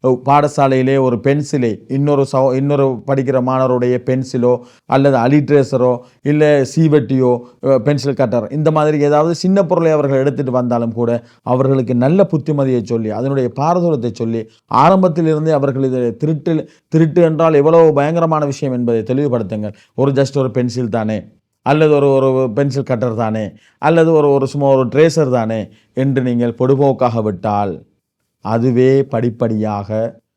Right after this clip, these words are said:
அந்த பிள்ளை சமூகத்தின் மிகப்பெரிய சொத்துக்களை திருடுகின்ற ஒரு மிக பெரும்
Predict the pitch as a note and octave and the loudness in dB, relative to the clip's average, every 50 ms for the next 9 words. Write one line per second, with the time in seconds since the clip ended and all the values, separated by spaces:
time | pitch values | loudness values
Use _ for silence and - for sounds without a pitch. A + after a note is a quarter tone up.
0 | _ _ _ _ _ - A#2+ A2+ G#2+ G#2+ G#2+ G#2+ A#2+ A#2+ A#2+ A#2 A2+ A2+ B2 C3+ | _ _ _ _ _ -6 -4 -2 -2 -2 -2 -2 -2 -2 0 0 0 -2 -2 -4
1 | - - _ _ _ - - - C#3 A#2+ B2 C#3+ D#3 D#3+ D#3 D#3+ D#3 D3+ - - | -8 -14 _ _ _ -18 -8 -2 0 0 2 4 4 4 4 4 2 2 0 0
2 | D3 C3+ B2 A#2+ A#2+ B2 B2+ D#3+ F3 F3 F3+ - E3+ E3 D3+ D3 D3 C3+ C#3+ - | 0 0 2 2 2 2 2 2 2 0 0 0 0 2 4 4 2 0 0 0
3 | D3+ C#3 A#2+ - F#3+ D#3 C#3+ - D#3 D3 C#3 - - B2+ A#2+ B2+ B2 A#2 A#2+ A#2+ | -2 -2 0 0 -2 0 0 0 -2 -2 -2 -4 -6 -6 -4 -4 -4 -4 -4 -4
4 | G2+ A2+ A2+ A2 G#2+ G#2+ G#2+ G2+ - - _ _ _ - A#2+ B2+ B2+ D3 D#3+ C#3 | -4 -4 -2 -2 -2 -4 -4 -6 -8 -10 _ _ _ -2 0 0 2 2 2 0
5 | B2+ - - D#3 D3 C#3 C#3+ C#3+ | -2 -2 0 2 2 2 2 -2